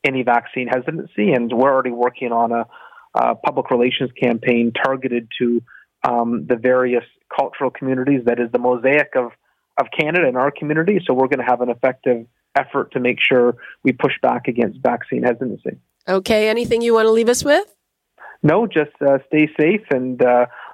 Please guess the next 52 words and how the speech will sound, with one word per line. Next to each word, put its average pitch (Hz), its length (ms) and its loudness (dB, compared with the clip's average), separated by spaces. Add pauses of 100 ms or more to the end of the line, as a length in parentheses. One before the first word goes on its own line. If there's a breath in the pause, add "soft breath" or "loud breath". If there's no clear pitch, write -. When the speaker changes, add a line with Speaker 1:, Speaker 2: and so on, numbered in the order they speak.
(120 loud breath)
Speaker 1:
uh, 135 60 0
all 139 260 0
the 151 100 -2
best. 143 360 -2 (100)
Uh, 127 200 2 (420 soft breath)
uh, 123 200 0
things 147 280 -2
continue 147 320 0
to 143 80 -8
be 135 80 2
crazy 160 400 -2
in 139 60 -2
my 143 160 2
household, 185 600 -2
two 175 120 2
under 156 240 0
two. 175 440 0
Speaker 2:
<laughs> - 40 -20
Yeah. 214 300 0
Speaker 1:
So, 135 260 0
uh, 127 240 4
my 139 140 0
wife 147 280 0
gave 147 120 -2
me 143 80 -2
permission 143 460 -2
to 127 220 2
sneak 170 220 0
away 147 220 2
and 139 100 -4
do 147 120 2
this 139 180 0
interview 165 320 -2
because 143 320 -4
you 135 100 -8
can't 165 360 -4
say 156 80 -2
no 151 200 2
to 147 80 -2
you. 165 360 0 (120)
Speaker 2:
Okay. 233 360 0
Speaker 1:
Other - 160 -2
than 202 100 2
that, 147 260 0 (100)
<laughs> - 100 -20
Speaker 2:
That's 165 140 -2 (140)
Speaker 1:
thanks 214 200 0
Speaker 2:
good. 233 120 2
Speaker 1:
for 202 60 6
having 202 180 0
me 139 140 0
on. 131 240 2